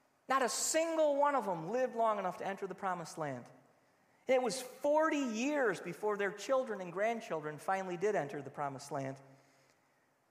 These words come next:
And this little story is the backdrop for a lot of what we're gonna see in Hebrews chapter three. So if you got Hebrews chapter three open,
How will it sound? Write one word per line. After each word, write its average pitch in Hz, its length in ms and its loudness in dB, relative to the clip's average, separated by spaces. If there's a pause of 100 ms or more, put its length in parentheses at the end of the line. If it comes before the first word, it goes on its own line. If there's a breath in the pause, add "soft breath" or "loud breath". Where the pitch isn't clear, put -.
(500)
And 208 80 -2
this 339 140 0
little 285 160 4
story 254 340 6
is 180 80 -2
the 175 60 -2
backdrop 185 760 4
for 185 120 -2
a 160 60 2
lot 196 200 6
of 208 120 2
what 208 140 2
we're 196 120 2
gonna 170 200 -4
see 208 340 -6
in 156 80 -4
Hebrews 165 400 -6
chapter 156 340 -2
three. 160 320 -4
So 156 160 0
if 156 80 -2
you 196 80 -10
got 233 180 4
Hebrews 202 320 -4
chapter 196 320 -2
three 190 280 -2
open, 143 320 0